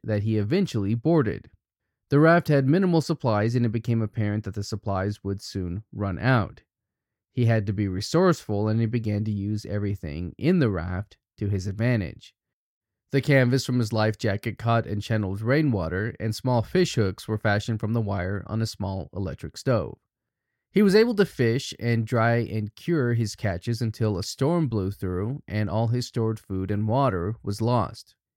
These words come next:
He began to grow weaker, and the end seemed near. Then he noticed flying fish landing near his raft, and after managing to catch one, drank its blood, and then attempted to fish for birds as well as fish.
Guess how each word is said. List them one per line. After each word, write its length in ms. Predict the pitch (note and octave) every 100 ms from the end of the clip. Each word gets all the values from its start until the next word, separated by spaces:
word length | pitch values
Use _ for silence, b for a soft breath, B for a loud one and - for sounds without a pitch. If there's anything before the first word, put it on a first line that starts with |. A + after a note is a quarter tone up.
| _
He 120 | E3+
began 300 | F#3 D#3+ D3
to 60 | C#3
grow 220 | B2 B2+
weaker, 680 | A#2+ G#3+ F3 A2 F2+ A2+ - _ _ _ -
and 180 | A2 B2
the 260 | C3+ A2+
end 280 | G2+ G2+ F#2 _
seemed 460 | - - F2 E2+ G2
near. 380 | G2 A2 E2+ - - _ _ _ _ _ _
Then 380 | C3+ G3+ E3+ C#3 D3+
he 100 | F3+
noticed 400 | C#3+ A2+ A#2+ -
flying 360 | A#2+ A#2+ C#3+ D#3
fish 360 | A#2 A2 -
landing 440 | G#2+ G#2+ A2 A#2 G#2
near 180 | B2
his 220 | D3 D#3 A#2
raft, 360 | G2+ F#2+ -
and 140 | G2 F#2+
after 260 | G#2 -
managing 540 | G#2+ G#2 A2 A2 G#2+ G#2
to 80 |
catch 400 | F#2+ C3+ E3+ -
one, 300 | F#2+ D#2 F2+ - _ _ _ _
drank 300 | C#3 F#3 F#3+
its 160 | F3+
blood, 460 | - B2 A2 G#2+ - - _ _
and 160 | A#2+ A#2
then 120 | D#3+
attempted 480 | F#3 - A#2+ A2+ G#2+
to 60 | G#2+
fish 340 | - G#3+ -
for 180 | - E3+
birds 640 | A#2+ A2 G#2 G#2+ A2+ - _ _ _
as 220 | A2 A2
well 300 | G2 D#2+ F2+
as 240 | D2+ F2 -
fish. 520 | D#3 B2 - -